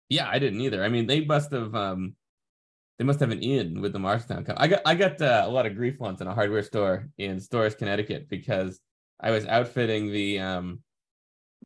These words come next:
uh, university or the University of Connecticut Field School. So we'd gone in to buy a bunch of gear,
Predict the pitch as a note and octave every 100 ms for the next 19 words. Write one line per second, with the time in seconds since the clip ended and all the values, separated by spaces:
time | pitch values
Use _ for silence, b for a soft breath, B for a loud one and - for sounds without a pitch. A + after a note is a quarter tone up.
0 | _ G#2+ G2+ F#2+ F2 - G#2 A#2+ A#2 A2+
1 | - A#2 G#2 G2+ G2 - A2 A#2 A#2 A2+
2 | A2+ G#2+ A#2 - _ A#2 A2+ - G#2 F2
3 | - F#2+ G#2+ G2 G2 G2+ G2 G2 G2 G2+
4 | G#2 G2